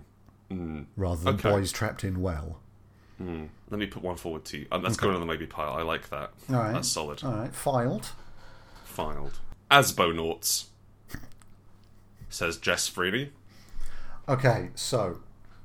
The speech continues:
Speaker 1: Hmm.
Speaker 2: there's two angles you can take here.
Speaker 1: Okay.
Speaker 2: I think I'm, I'm gonna go. I'm gonna go with the main one and then suggest its opposite later.
Speaker 1: I, I can't wait. A, a, a, a banquet you're providing me.
Speaker 2: So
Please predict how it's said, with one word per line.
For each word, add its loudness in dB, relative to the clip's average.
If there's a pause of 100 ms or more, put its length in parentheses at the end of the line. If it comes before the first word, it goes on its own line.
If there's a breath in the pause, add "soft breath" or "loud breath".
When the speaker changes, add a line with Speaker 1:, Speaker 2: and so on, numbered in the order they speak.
Speaker 1:
Hmm. 0 (160)
Speaker 2:
there's 2
two 8
angles 6
you -2
can -4
take -8
here. -10 (420)
Speaker 1:
Okay. -4 (460 loud breath)
Speaker 2:
I -2
think 0 (260)
I'm, -6
I'm 6
gonna 8
go. 12
I'm 4
gonna 4
go 10
with 6
the 6
main 6
one 2 (120)
and -4
then 0
suggest -2
its -8
opposite -4
later. -10 (500)
Speaker 1:
I, -4
I -12
can't -4
wait. 0 (100)
A, 0
a, 2
a, 0
a -4
banquet 2
you're -8
providing -6
me. -8
Speaker 2:
So 4